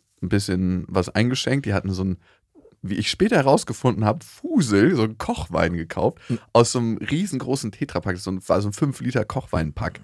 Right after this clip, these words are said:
Speaker 2: Bäh.
Speaker 1: Ich bin, also wir waren auf jeden Fall dann richtig gut durch und sind dann ins Bett gegangen und meine Ex-Freundin war ultra horny und ich auch. Und wir haben halt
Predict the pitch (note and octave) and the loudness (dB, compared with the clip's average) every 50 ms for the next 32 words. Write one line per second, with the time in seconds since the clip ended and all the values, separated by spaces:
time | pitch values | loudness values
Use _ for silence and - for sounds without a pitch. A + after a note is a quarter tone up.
0 | - - G#2+ F#2 - - - - _ _ _ _ _ _ _ _ _ _ _ _ | -8 -2 0 0 0 -2 -4 -14 _ _ _ _ _ _ _ _ _ _ _ _
1 | _ _ _ _ _ _ _ _ B2 G#2+ - - C#3+ D3 C#3 C3+ B2+ - - - | _ _ _ _ _ _ _ _ -6 -2 2 4 4 4 4 2 0 -2 -6 -12
2 | _ _ _ _ _ _ _ _ _ _ - G#2+ G#2 G#2 G#2+ G#2+ G2 G#2+ G2+ A#2 | _ _ _ _ _ _ _ _ _ _ 0 2 2 2 2 4 6 8 8 8
3 | A#2 G#2+ - - A#2 A2+ A2 A#2+ G#2+ A2 G#2 G#2 G#2+ G#2 F#2+ G#2 G#2 - A#2 B2 | 6 4 4 2 2 2 4 4 4 6 6 6 4 2 0 -4 -6 -6 -2 0
4 | C3+ C#3+ C#3 C3 G#2+ - - A#2 A#2 A2 - G#2+ A2+ C#3+ G#3+ - - - G#2+ G2+ | 2 0 0 -2 -6 -8 -8 -8 -4 0 2 2 4 2 0 -2 -2 -2 0 0
5 | G#2+ G#2+ G#2 A2 G2 G2+ F#2+ - - _ _ _ _ _ - B2 C#3 - - - | 0 0 0 0 0 0 -4 -6 -10 _ _ _ _ _ 2 2 2 0 -6 -8
6 | G3 - C3 C3+ A3 - - _ A2+ G#2+ G#2 G2 G2 - _ _ _ _ _ _ | -2 0 0 0 0 -2 -4 _ 0 2 2 0 -2 -8 _ _ _ _ _ _
7 | _ _ - A2 G#2 G#2 G#2+ G#2+ G#2 G#2 G#2 - - - C3+ - - - A2 A2 | _ _ -2 0 2 4 4 4 4 4 2 0 0 -4 -6 -6 -2 0 0 2
8 | A2 A2 G#2+ G#2+ G2 F#2+ F#2 - - _ _ _ _ _ _ _ - C3+ B2+ - | 2 0 0 2 2 2 2 0 -2 _ _ _ _ _ _ _ 0 2 2 4
9 | - G#2+ G#2 G2+ G2 G#2+ A#2 C#3 - - _ _ _ _ _ - - - - - | 2 2 4 4 2 2 2 -2 -6 -10 _ _ _ _ _ -8 -8 -6 -6 -6
10 | - - F2+ B2+ - - - - _ _ - _ _ _ _ _ - A#2 A#2 A#2+ | -2 0 0 0 0 -2 -8 -20 _ _ -20 _ _ _ _ _ -2 0 0 2
11 | B2 A#2 C3 C3+ B2 C3+ B2+ - | 2 2 2 0 0 0 0 0